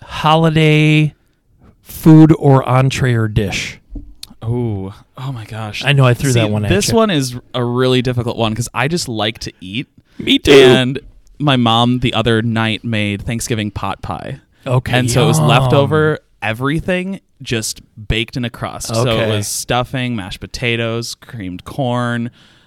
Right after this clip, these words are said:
Speaker 2: uh, green bean casserole, turkey, cranberries, sweet potatoes,
Speaker 1: <sighs>
Speaker 2: everything, and then just wrapped in a crust and baked. Oof. If I had to
Speaker 1: Wow.
Speaker 2: pick one,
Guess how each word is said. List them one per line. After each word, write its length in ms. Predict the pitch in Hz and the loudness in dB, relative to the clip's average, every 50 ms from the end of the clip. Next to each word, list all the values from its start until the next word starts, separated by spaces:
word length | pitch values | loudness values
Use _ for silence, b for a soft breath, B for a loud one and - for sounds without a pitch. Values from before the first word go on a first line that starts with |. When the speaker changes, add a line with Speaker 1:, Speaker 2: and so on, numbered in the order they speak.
| b b - | b b -16
Speaker 2:
uh, 260 | 90 85 85 90 92 | -16 -14 -12 -14 -14
green 320 | 101 - 127 120 117 113 | -12 -8 -6 -6 -4 -4
bean 220 | 107 117 113 113 110 | -4 -4 -4 -4 -6
casserole, 640 | - - 110 104 104 - - 117 110 107 101 101 101 | -8 -8 -10 -10 -10 -10 -8 -6 -4 -4 -4 -4 -6
turkey, 560 | - - - 127 113 110 - 120 110 101 101 | -8 -8 -6 -6 -6 -6 -6 -8 -8 -8 -8
cranberries, 760 | - - - 113 110 107 107 104 101 101 101 98 95 95 95 | -10 -10 -10 -8 -6 -6 -6 -6 -8 -8 -8 -8 -10 -10 -10
sweet 240 | - - - 120 113 | -8 -4 -4 -4 -4
potatoes, 540 | - - - - 113 107 101 104 98 98 - b b b b b | -6 -10 -8 -6 -6 -6 -6 -8 -8 -10 -12 b b b b b
Speaker 1:
<sighs> 240 | b b b b - | b b b b -4
Speaker 2:
everything, 720 | 123 127 127 127 139 143 143 - - 175 160 156 156 151 - | -2 -2 -2 -2 -2 -6 -6 -4 -4 -4 -6 -6 -6 -6 -8
and 120 | 120 117 | -8 -6
then 160 | 113 107 107 | -6 -8 -8
just 200 | 104 107 101 - - | -8 -8 -10 -10 -12
wrapped 400 | 95 98 104 110 117 117 - - | -10 -8 -6 -6 -6 -8 -10 -12
in 80 | 127 | -12
a 40 | 113 | -12
crust 520 | - - - 113 117 151 160 - - - - | -12 -10 -8 -6 -6 -6 -6 -8 -12 -12 -12
and 160 | 107 98 95 - | -14 -14 -14 -12
baked. 420 | 92 98 120 151 - - - - - - _ _ _ _ _ _ _ _ _ _ _ _ _ _ _ _ _ - | -8 -6 -6 -6 -8 -12 -20 -20 -20 -20 _ _ _ _ _ _ _ _ _ _ _ _ _ _ _ _ _ -2
Oof. 280 | 131 127 110 104 - - | -2 -2 -2 -2 -6 -6
If 260 | - 131 117 123 - 123 | -6 -2 0 0 2 4
I 140 | 127 - | 4 4
had 240 | 170 135 131 - 123 | 6 6 4 4 4
to 60 | 123 | 6
Speaker 1:
Wow. 120 | 120 113 107 | 4 4 4
Speaker 2:
pick 180 | 139 - - | 2 0 -4
one, 440 | 143 120 117 117 123 131 156 170 180 | -6 -4 -4 -2 -4 -4 -4 -6 -10